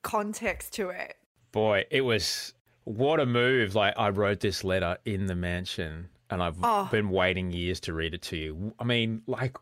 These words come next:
Speaker 2: that is the, that, it's like out of a Bronte novel. Like, that shit is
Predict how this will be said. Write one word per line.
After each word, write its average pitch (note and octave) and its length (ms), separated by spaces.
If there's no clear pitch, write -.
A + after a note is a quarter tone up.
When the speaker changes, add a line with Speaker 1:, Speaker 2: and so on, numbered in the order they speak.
Speaker 2:
that E3 400
is B2 220
the, A#2+ 220
that, E3+ 240
it's - 140
like G3 160
out D#3+ 100
of C3+ 80
a G#2+ 80
Bronte A#2 460
novel. F#2 320
Like, A2 220
that E3+ 180
shit E3 180
is G#2 240